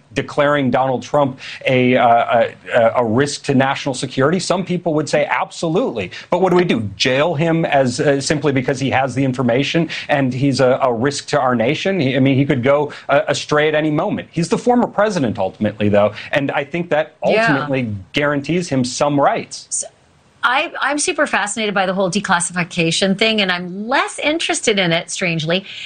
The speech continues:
Speaker 2: than I am just in the notion that you know they're classified, you wave a wand that your Constitution may give you to declassify them, and then you hold them, like Jerry, uh, Seinfeld said. It's the holding that, that matters, because in the Espionage Act,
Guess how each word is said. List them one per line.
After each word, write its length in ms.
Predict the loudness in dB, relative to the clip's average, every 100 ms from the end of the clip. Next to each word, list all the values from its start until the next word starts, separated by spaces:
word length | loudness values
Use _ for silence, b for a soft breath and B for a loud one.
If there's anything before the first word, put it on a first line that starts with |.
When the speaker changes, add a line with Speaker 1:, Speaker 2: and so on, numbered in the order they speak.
| B
Speaker 2:
than 160 | 0 2
I 80 | 2
am 420 | 0 0 -2 -4
just 300 | -2 -2 0
in 140 | 0
the 80 | 2
notion 760 | 4 2 2 0 0 0 -4 -10 B B
that 180 | 0 0
you 200 | 0 0
know 380 | 2 2 2 2
they're 160 | 2
classified, 800 | 2 2 0 -2 -4 0 0 0 -2
you 140 | 0
wave 320 | 2 2 2
a 80 | 0
wand 360 | 0 2 2 2
that 140 | 0
your 120 | -2
Constitution 720 | 0 -2 -2 -4 -4 -2 2
may 160 | 2 2
give 320 | 2 -2 -2
you 260 | -6 -4 -6 B B
to 100 | -2
declassify 800 | 2 0 2 0 0 -2 -2 -2
them, 140 | 0 -2
and 220 | -2 2
then 160 | 0 0
you 220 | -2 -4
hold 500 | -2 2 2 2 2
them, 320 | 2 0 -8 -16 B B
like 220 | 0 0
Jerry, 500 | 0 -2 0 -2 -2
uh, 220 | 0 0 0
Seinfeld 460 | -2 -2 0 -2
said. 240 | 0 -2 0
It's 200 | -2 -2
the 120 | -2
holding 800 | 0 2 4 4 2 2 -2 0
that, 220 | -2 0
that 200 | -2 0
matters, 420 | 0 0 -2 -4
because 220 | -4 -2
in 100 | 0
the 120 | 2 2
Espionage 640 | 0 0 0 2 0 0
Act, 340 | -2 -4 -8